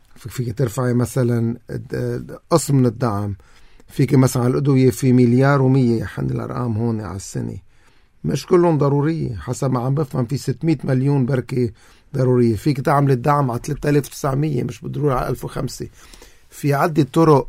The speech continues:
للتعاطي بهالملف. ما فينا نقول يا أبيض يا أسود. تاني نقطة،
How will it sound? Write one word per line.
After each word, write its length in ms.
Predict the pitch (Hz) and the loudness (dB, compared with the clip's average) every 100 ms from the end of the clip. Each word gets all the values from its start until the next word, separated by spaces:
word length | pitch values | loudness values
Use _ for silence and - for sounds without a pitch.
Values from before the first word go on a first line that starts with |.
| - - | -8 -8
للتعاطي 640 | 120 - 135 139 139 127 | -8 -2 2 2 2 -2
بهالملف. 760 | 117 113 113 113 113 104 - _ _ _ _ _ _ _ _ | -2 -4 -4 -4 -6 -8 -16 _ _ _ _ _ _ _ _
ما 120 | 147 139 | 0 2
فينا 320 | 180 170 143 | 6 6 6
نقول 340 | 151 156 143 | 4 2 4
يا 240 | 131 135 143 | 4 2 2
أبيض 320 | 127 123 117 | 2 2 2
يا 180 | 117 120 | 0 -2
أسود. 360 | - 123 107 - _ _ _ _ _ _ _ | -6 -10 -12 -14 _ _ _ _ _ _ _
تاني 280 | 156 175 175 | 0 2 4
نقطة، 520 | 160 156 - 127 107 | 2 0 -4 -6 -6